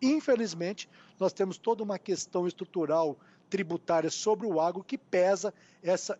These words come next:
industrialização dos nossos produtos. Que eu tô falando, por exemplo, uma lei Candir, Candir que pesa, que pune as exportações de produtos acabados. Se a gente vai querer fazer, se eu exporto a soja em grão, eu não pago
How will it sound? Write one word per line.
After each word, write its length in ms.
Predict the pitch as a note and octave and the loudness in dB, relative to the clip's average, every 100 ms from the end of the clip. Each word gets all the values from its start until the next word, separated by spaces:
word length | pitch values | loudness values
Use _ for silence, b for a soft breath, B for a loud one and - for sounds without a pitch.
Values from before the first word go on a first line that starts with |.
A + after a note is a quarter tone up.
| - | -8
industrialização 920 | C4 C#4+ C4+ - A#3+ G3 G3 - F#3 | -10 -8 -8 -4 -4 -2 -4 -4 -6
dos 80 | F#3 | -6
nossos 220 | F3+ - | -8 -8
produtos. 340 | - D#3+ C3 | -8 -8 -10
Que 80 | - | -10
eu 40 | C4+ | -4
tô 100 | C#4 | -2
falando, 320 | B3 A3+ B3 | 0 -2 0
por 140 | C4 | 2
exemplo, 340 | A#3+ E3+ G#3+ b b b | 2 0 -4 b b b
uma 160 | C4 B3 | -2 2
lei 140 | A#3 | 2
Candir, 460 | B3+ A#3 D#3 F#3+ G3+ b | 0 -2 -2 -4 -4 b
Candir 340 | - A3+ F3 G#3+ | -4 -2 -2 -4
que 120 | C#4 | -6
pesa, 580 | - G3+ G3 G3+ A3 B3+ b b - | 0 4 4 4 0 -6 b b -8
que 100 | B3 | -8
pune 560 | - A3+ B3+ C4 D4 - B B B - | -6 -2 0 2 0 -2 B B B -4
as 200 | G3 F#3+ | -2 -2
exportações 600 | - B3 A#3+ A3+ A3+ A3+ | -2 -2 -2 -2 -2 -4
de 80 | B3 | -6
produtos 360 | A#3+ A3+ - | -10 -8 -4
acabados. 560 | B3+ D#4 D4+ B3 - - | -2 0 0 0 -2 -8
Se 60 | |
a 40 | F3 | -8
gente 220 | F#3+ G#3+ | -8 -2
vai 160 | G#3 G#3+ | -2 0
querer 240 | G#3+ G#3 | 0 0
fazer, 500 | - G#3 D#3+ F#3 F3+ b b b | 0 -2 2 2 0 b b b
se 140 | - G#3 | -4 -2
eu 60 | |
exporto 360 | G3+ - G3+ G3 | -2 0 -2 -2
a 40 | |
soja 340 | F#3 G3+ F#3+ G#3+ | -2 -2 -2 -4
em 40 | |
grão, 320 | A3+ B3 C#4+ C#4+ - | -2 0 0 -4 -6
eu 140 | C#4+ | -2
não 140 | C#4 A3 | -2 -2
pago 440 | - G3 G#3 | -2 0 -2